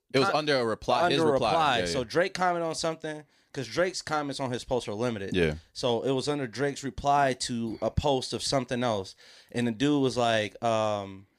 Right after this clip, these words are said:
Speaker 1: Something about Ghost Riders and
Speaker 2: Ghost
Speaker 1: kids, yeah.
Speaker 2: Riders and your go-, your kid's gonna be playing with Ghost Riders.
Speaker 1: Mm-hmm.
Speaker 2: Basically a play on his kid and that Drake has, might have Ghost Riders, blah,
Speaker 1: Mm-hmm.
Speaker 2: blah. So Drake actually responds, which Drake never responds to trolls. I don't think,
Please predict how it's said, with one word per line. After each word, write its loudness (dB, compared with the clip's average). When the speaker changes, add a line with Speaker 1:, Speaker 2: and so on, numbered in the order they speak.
Speaker 1:
Something 0
about 0
Ghost 0
Riders 0
and -8
Speaker 2:
Ghost 2
Speaker 1:
kids, -2
yeah. 4
Speaker 2:
Riders 2
and -4
your -2
go-, 2
your 0
kid's 0
gonna -2
be -2
playing 0
with -4
Ghost 0
Riders. -4
Speaker 1:
Mm-hmm. -2
Speaker 2:
Basically 0
a 0
play -2
on -2
his -4
kid 2
and 0
that 4
Drake 2
has, 0
might 2
have 0
Ghost 0
Riders, -6
blah, 2
Speaker 1:
Mm-hmm. 0
Speaker 2:
blah. -8
So -2
Drake 0
actually 0
responds, 0
which -6
Drake -2
never 0
responds -6
to -8
trolls. -2
I 2
don't 2
think, -4